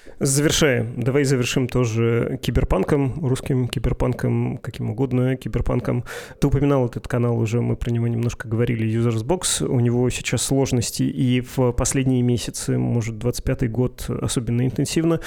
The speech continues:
можно наблюдать, что в Российской Федерации все-таки с рынком пробива борются. Не дашь соврать, я думаю, на ценах, кажется, да, это отразилось. Стал дороже, совершенно рыночный механизм, да, тут действует.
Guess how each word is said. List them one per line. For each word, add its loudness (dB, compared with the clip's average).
можно 0
наблюдать, 2
что 0
в -6
Российской -4
Федерации 0
все-таки -2
с -2
рынком 0
пробива 2
борются. -2
Не 0
дашь 2
соврать, 2
я 2
думаю, 2
на 4
ценах, 2
кажется, -4
да, 0
это 2
отразилось. 0
Стал 2
дороже, 4
совершенно 0
рыночный 0
механизм, 0
да, 0
тут -4
действует. 0